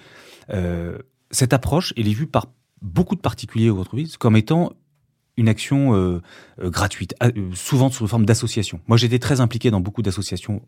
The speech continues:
avant. Si c'est important de réparer la nature, de réparer le vivant, il faut que ce soit un business. Et il faut que ce soit un business qui soit un gros business. Je veux dire, aujourd'hui, les entreprises qui réparent,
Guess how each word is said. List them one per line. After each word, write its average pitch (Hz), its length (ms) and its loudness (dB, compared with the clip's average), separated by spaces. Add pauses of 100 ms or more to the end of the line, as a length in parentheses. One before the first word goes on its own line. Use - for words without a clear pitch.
avant. 85 240 -10 (720)
Si - 160 0
c'est 175 140 2
important 123 360 -2
de 98 60 0
réparer 90 280 -6
la 85 60 -10
nature, 87 400 -10 (100)
de 95 80 -2
réparer 113 360 2
le 95 60 0
vivant, 95 380 -6 (360)
il 123 60 0
faut 170 100 -2
que 165 60 -8
ce 123 80 2
soit 110 180 -2
un 90 40 -2
business. 85 420 -12 (720)
Et 127 40 2
il 120 40 2
faut 120 80 -2
que 120 60 -4
ce 123 60 -2
soit 131 120 0
un 117 60 4
business 120 260 0
qui - 80 -14
soit - 240 -4
un - 60 -6
gros 131 260 -2
business. 90 460 -4 (580)
Je 95 60 -6
veux 107 80 2
dire, 123 180 4
aujourd'hui, 123 300 4
les 113 160 4
entreprises 117 500 -2 (200)
qui - 120 -2
réparent, 120 480 2